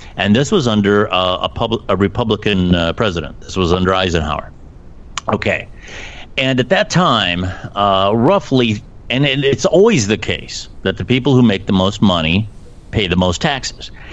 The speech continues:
and back then, the, the tax burden, as they call it, was spread on about thirty percent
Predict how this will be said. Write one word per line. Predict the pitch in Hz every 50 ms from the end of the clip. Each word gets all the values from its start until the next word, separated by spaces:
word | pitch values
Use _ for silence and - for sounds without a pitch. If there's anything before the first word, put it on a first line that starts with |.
| - - -
and | - - 117 120 120
back | 135 156 190 156
then, | 139 147 196 196 156 120 113 113 123 135 - - - - - -
the, | 107 98 113 110 110 107 104 107 104
the | 107 95 104 104 101 92
tax | - - - 160 165 170 - - -
burden, | 107 95 87 101 113 117 123 117 110 107 87 85
as | 87 85 80 78
they | 85 78 -
call | - - 90 87 85
it, | 87 -
was | 104 104 95
spread | - - - 127 127 123 127
on | 120 113 104
about | 95 90 87 87 82 -
thirty | - - - 123 117 110 107 113
percent | 104 - - 98 90 - - - 113 107 80 76 78 - - -